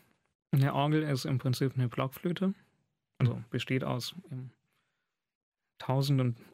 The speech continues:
Speaker 1: unterschiedlicher Blockflöten, die natürlich jeweils nur einen Ton geben können,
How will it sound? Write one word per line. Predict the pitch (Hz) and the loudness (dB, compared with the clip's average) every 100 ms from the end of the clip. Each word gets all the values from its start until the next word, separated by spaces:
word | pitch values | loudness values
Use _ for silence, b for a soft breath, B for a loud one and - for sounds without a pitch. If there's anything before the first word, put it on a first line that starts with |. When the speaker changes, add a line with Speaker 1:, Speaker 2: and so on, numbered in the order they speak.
| _ _ | _ _
Speaker 1:
unterschiedlicher | 143 139 127 135 135 123 120 | 0 2 2 0 2 0 0
Blockflöten, | 139 147 - 160 160 139 | -2 -2 0 2 2 0
die | |
natürlich | 131 123 135 123 | 0 0 0 0
jeweils | 123 123 123 - | 0 0 -2 0
nur | 131 | -2
einen | 131 127 123 | 0 -2 0
Ton | 135 147 151 b b b b _ | 2 4 2 b b b b _
geben | - 143 151 | -2 0 2
können, | 151 151 151 | 4 4 4